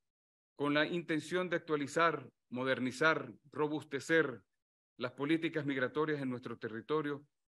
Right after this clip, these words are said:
y la atención de nuestros migrantes donde se encuentren. Esperamos contar con la cooperación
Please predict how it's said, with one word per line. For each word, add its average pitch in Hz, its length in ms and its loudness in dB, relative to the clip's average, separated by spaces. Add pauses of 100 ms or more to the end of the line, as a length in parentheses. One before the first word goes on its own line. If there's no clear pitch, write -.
y 143 100 -2
la 147 80 4
atención 147 720 -2 (340)
de 127 120 -4
nuestros 127 320 -6
migrantes 147 480 -2
donde 131 240 -4
se 120 140 -10
encuentren. 104 560 -6 (680)
Esperamos 135 520 0
contar 160 420 -2
con 147 180 -4
la 135 100 -4
cooperación 135 880 0